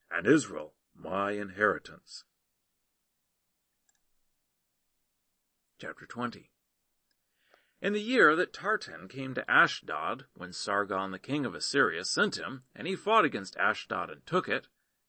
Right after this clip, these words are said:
at that time Yahweh spoke by Isaiah the son of Amoz, saying, "Go and loosen the sackcloth from off your waist, take your sandals from off your feet."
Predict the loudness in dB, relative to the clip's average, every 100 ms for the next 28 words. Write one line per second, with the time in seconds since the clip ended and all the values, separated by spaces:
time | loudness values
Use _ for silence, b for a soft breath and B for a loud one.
0 | _ -10 -6 -6 -6 -4 -4 -4 -8 -8
1 | -6 -6 -6 -6 -6 -6 -8 -6 -6 -2
2 | 0 0 -2 -8 -10 -10 -8 -6 -4 -6
3 | -8 -4 -2 -4 -12 _ _ _ _ _
4 | _ _ _ _ _ _ _ 4 8 8
5 | 4 -2 -8 0 6 6 6 0 0 2
6 | 2 2 -4 -8 -8 -10 0 0 0 -4
7 | -10 -2 2 4 2 -8 -20 _ _ 0
8 | 0 0 -12 -8 -4 -2 0 -2 -4 0
9 | 0 0 -4 -2 -6 -6